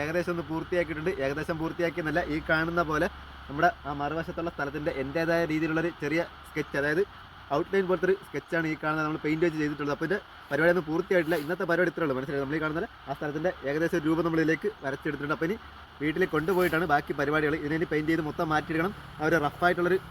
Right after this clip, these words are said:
പ്രതലം കൊണ്ടുവരണം. അതായത് ഇപ്പോൾ ഇത് സോഫ്റ്റ് ആണ്, ഇപ്പോൾ ഇത് ചെറുതായിട്ട് സോഫ്റ്റ് ആയിട്ട് വന്നിട്ടുണ്ട്. ഇതിനൊന്ന് റഫ് ആക്കി എടുക്കണം, മൊത്തം ഒന്ന് മാറ്റി വേറെ രീതിക്ക് തന്നെ കൊണ്ടുവരേണ്ടതായിട്ടുണ്ട്. അപ്പോൾ അത് പരിപാടി കഴിഞ്ഞിട്ടില്ല. അപ്പോൾ നമ്മുടെ ഇന്നത്തെ പരിപാടി ഇത്രേ ഉള്ളൂ. മനസ്സിലായി? അപ്പോൾ, ഏഹ്, നമ്മുടെ ഇന്നത്തെ പരിപാടി ഇത്രേ ഉള്ളൂ. നമ്മുടെ ഈ പെയിന്റിംഗ് നിങ്ങൾക്ക് എത്ര അത്ര ഇഷ്ടപ്പെട്ടുള്ള എനിക്കറിയില്ല, അതല്ല നമ്മുടെ ഇന്നത്തെ വീഡിയോ നിങ്ങൾക്ക് എത്ര ഇഷ്ടപ്പെട്ടുള്ള എനിക്കറിയില്ല. എന്ത് തന്നെയാലും ഈ വീഡിയോ ഇഷ്ടപ്പെട്ടാലും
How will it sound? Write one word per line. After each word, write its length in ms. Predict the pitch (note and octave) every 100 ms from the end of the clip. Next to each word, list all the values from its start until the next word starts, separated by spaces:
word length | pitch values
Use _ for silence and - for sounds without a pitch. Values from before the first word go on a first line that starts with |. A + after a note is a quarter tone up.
| -
പ്രതലം 240 | C#3 D#3+ D3
കൊണ്ടുവരണം. 260 | C#3 B2+
അതായത് 140 | C#3 D3+
ഇപ്പോൾ 140 | F3+
ഇത് 60 | F#3
സോഫ്റ്റ് 240 | E3+ E3+ D#3
ആണ്, 80 | A2+ - -
ഇപ്പോൾ 120 | - F#3
ഇത് 60 | -
ചെറുതായിട്ട് 280 | C#3+ D#3 D#3 D3
സോഫ്റ്റ് 180 | D3+ E3+
ആയിട്ട് 120 | D#3
വന്നിട്ടുണ്ട്. 260 | D3 C#3+ F#3+ - -
ഇതിനൊന്ന് 240 | - D#3 D3
റഫ് 140 | - E3
ആക്കി 140 | -
എടുക്കണം, 220 | D3+ D#3+ F#3+ B2+
മൊത്തം 180 | A#2+ D#3+
ഒന്ന് 100 | E3 D3
മാറ്റി 240 | D3 G3+ A3 - - -
വേറെ 160 | C#3 D#3+
രീതിക്ക് 180 | E3 E3
തന്നെ 120 | E3+ D3+
കൊണ്ടുവരേണ്ടതായിട്ടുണ്ട്. 680 | D3 E3 D#3+ E3+ E3 D#3 F3
അപ്പോൾ 120 | D3
അത് 40 | F#3+
പരിപാടി 220 | D#3 E3 E3+
കഴിഞ്ഞിട്ടില്ല. 320 | D#3+ E3+ F#3
അപ്പോൾ 120 | E3+
നമ്മുടെ 140 | D#3+ E3
ഇന്നത്തെ 180 | G3+ A3
പരിപാടി 200 | G3 G3+ C#3
ഇത്രേ 120 | D3+
ഉള്ളൂ. 100 | C#3+
മനസ്സിലായി? 260 | C#3 C#3+ C#3+
അപ്പോൾ, 120 | F#3 C4+ - - - D#3
ഏഹ്, 220 | D#3 D#3+ E3
നമ്മുടെ 180 | E3 F3+
ഇന്നത്തെ 180 | F3 E3+
പരിപാടി 160 | E3+
ഇത്രേ 100 | E3
ഉള്ളൂ. 100 | E3+ F3
നമ്മുടെ 160 | E3+
ഈ 40 | F3+
പെയിന്റിംഗ് 240 | E3+ E3+ F3
നിങ്ങൾക്ക് 160 | E3 F3
എത്ര 80 | E3+
അത്ര 100 | E3+
ഇഷ്ടപ്പെട്ടുള്ള 320 | F3+ E3+ E3+ F3
എനിക്കറിയില്ല, 280 | E3 E3+ E3+
അതല്ല 120 | E3 E3+
നമ്മുടെ 160 | E3+
ഇന്നത്തെ 140 | D#3+ E3+
വീഡിയോ 120 | F3
നിങ്ങൾക്ക് 180 | E3+ E3+
എത്ര 100 | E3
ഇഷ്ടപ്പെട്ടുള്ള 280 | E3+ E3+ F3
എനിക്കറിയില്ല. 280 | E3 E3+ G#3 - - -
എന്ത് 120 | D3
തന്നെയാലും 240 | E3+ F3 G3 C#3+
ഈ 60 | D3+
വീഡിയോ 200 | D#3 D3+
ഇഷ്ടപ്പെട്ടാലും 360 | D3+ D3+ D#3+